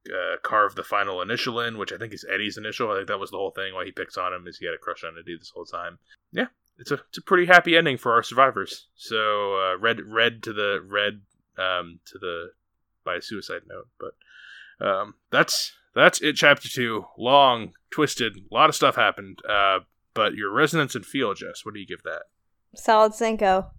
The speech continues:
Speaker 2: No hesitation.
Speaker 1: Ooh, wow, really?
Speaker 2: Again, yeah, no, I think s-, similar to what I've said before, I don't think I've ever ha-, been, um, as scared in a movie this frequently.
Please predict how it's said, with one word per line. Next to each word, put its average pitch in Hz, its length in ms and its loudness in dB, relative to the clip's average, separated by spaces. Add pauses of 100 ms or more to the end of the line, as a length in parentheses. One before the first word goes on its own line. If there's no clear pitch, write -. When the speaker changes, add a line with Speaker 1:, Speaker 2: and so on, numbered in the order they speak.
Speaker 2:
No 208 220 2
hesitation. 190 800 0
Speaker 1:
Ooh, 427 420 8 (120)
wow, - 640 2
really? 170 300 0
Speaker 2:
Again, 277 480 12 (240)
yeah, 311 320 12
no, 294 380 12 (160)
I 277 180 12
think 302 260 8
s-, - 140 -8 (120)
similar 294 300 10
to 269 40 12
what 254 80 12
I've 247 100 12
said 247 180 6
before, 240 300 4
I 240 160 12
don't 226 100 8
think 240 140 4
I've 220 320 4
ever 226 460 8
ha-, 202 260 0 (160)
been, 208 420 4
um, 190 440 4 (160)
as 202 200 10
scared 202 600 6
in 196 140 6
a 196 60 8
movie 190 400 6
this 202 260 6
frequently. 185 800 2